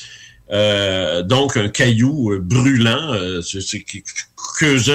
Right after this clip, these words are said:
un trou épouvantable avec de la fumée. Et là, quand les, les savants arrivaient sur place,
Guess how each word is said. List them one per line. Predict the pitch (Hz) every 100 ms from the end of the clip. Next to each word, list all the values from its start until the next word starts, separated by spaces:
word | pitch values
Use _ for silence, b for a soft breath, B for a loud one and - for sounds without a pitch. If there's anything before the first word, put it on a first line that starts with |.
| 135
un |
trou | 98 120 131 131
épouvantable | - 117 123 107 - 117 156 123
avec | 107 92
de |
la | 117
fumée. | - - 147 117 110 147 - B B B B B B B
Et | 123
là, | 123 175 -
quand | 160 175
les, | 147 131 117
les | 110 117
savants | - 139 113 143 151
arrivaient | 110 107 107 139
sur | - 110 -
place, | 120 147 - - -